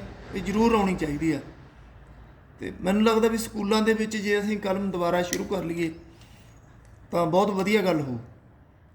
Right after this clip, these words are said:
ਜਿਹੜੇ ਟੀਚਰ ਸਿਖਾ ਰਹੇ ਆ, ਉਹਨਾਂ ਨੂੰ ਕਲਮ ਨਾਲ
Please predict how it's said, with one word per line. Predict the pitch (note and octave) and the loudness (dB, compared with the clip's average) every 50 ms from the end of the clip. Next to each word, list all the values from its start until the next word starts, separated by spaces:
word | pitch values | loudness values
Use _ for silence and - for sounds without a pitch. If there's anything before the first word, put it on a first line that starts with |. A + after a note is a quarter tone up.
| - - | -10 -2
ਜਿਹੜੇ | D3+ F#3 G3 A3+ A#3+ | 0 2 4 4 4
ਟੀਚਰ | A#3 A#3+ A3+ G#3+ A3 - A3 G#3+ G#3+ | 2 2 -2 -2 -2 0 -2 -2 -2
ਸਿਖਾ | - - - - F#3+ E3+ E3+ E3+ F3+ | -4 -10 -8 -4 0 2 4 4 4
ਰਹੇ | F#3+ G3+ G3+ G#3 F#3+ | 4 2 0 0 0
ਆ, | E3 C#3 - - - - - - - - - - - - - - _ - - - - - - - - - - - | -2 -4 -6 -10 -18 -20 -20 -20 -20 -20 -20 -20 -20 -20 -20 -20 _ -20 -20 -20 -20 -20 -20 -20 -20 -20 -14 -6
ਉਹਨਾਂ | G3+ G#3 A#3 B3 | 0 2 4 4
ਨੂੰ | B3 A#3+ | 4 2
ਕਲਮ | A#3+ - G#3 G3+ A3 A3+ A#3 A#3+ | 0 2 4 4 6 6 6 6
ਨਾਲ | A#3+ A#3+ A#3 A#3+ | 4 4 4 4